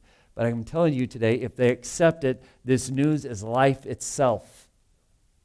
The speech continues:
"I am the way." I find it interesting because early Christians were not called Christians. In fact,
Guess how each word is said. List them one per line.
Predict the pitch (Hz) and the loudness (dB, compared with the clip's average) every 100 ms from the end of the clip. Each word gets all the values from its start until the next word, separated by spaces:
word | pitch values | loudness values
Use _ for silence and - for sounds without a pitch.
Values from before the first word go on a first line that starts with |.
| _ _ _ 135 _ _ _ _ _ _ _ _ _ _ _ _ _ _ _ _ _ | _ _ _ _ _ _ _ _ _ _ _ _ _ _ _ _ _ _ _ _ _
"I | 123 139 | 4 6
am | 156 156 151 151 123 - _ - | 8 6 4 0 -8 -14 _ -16
the | 117 117 160 175 | -8 4 6 8
way." | 147 117 101 - _ _ _ _ _ _ _ _ _ _ _ _ _ _ _ _ _ _ _ | 8 8 6 -4 _ _ _ _ _ _ _ _ _ _ _ _ _ _ _ _ _ _ _
I | - | 0
find | 147 156 | 4 4
it | 143 | 4
interesting | 165 156 147 143 123 | 4 2 -4 -2 0
because | 123 151 135 - - _ _ _ _ _ _ _ _ _ - - | 0 2 2 2 -8 _ _ _ _ _ _ _ _ _ -20 0
early | 170 180 175 | 4 6 6
Christians | 170 190 175 160 143 113 | 4 2 2 -2 -6 -4
were | 135 | 0
not | 139 139 - | 0 0 -2
called | 143 127 107 | 0 0 -2
Christians. | - 165 - - 101 92 | -4 -2 -2 -6 -14 -14
In | 101 | 0
fact, | 135 135 - | 4 4 2